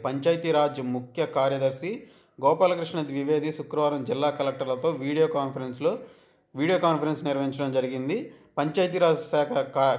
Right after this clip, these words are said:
కమిషనర్ అయినటువంటి గిరిజాశంకర్ సమావేశంలో పాల్గొన్నారు. మండలంలో ఖాళీగా ఉన్నటువంటి వాలంటీర్ల పోస్టులను భర్తీ చేసుకునే అధికారం ఆ ఎంపీడీఓకు, పట్టణ ప్రాంతంలో ఖాళీగా ఉన్నటువంటి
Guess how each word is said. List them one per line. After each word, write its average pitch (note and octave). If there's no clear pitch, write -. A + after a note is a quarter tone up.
కమిషనర్ D#3+
అయినటువంటి C3+
గిరిజాశంకర్ D3+
సమావేశంలో C#3
పాల్గొన్నారు. C3
మండలంలో F3+
ఖాళీగా D#3+
ఉన్నటువంటి D3
వాలంటీర్ల D#3
పోస్టులను C3+
భర్తీ D3
చేసుకునే C3+
అధికారం D3
ఆ C3+
ఎంపీడీఓకు, E3
పట్టణ F#3
ప్రాంతంలో E3
ఖాళీగా D3+
ఉన్నటువంటి C#3+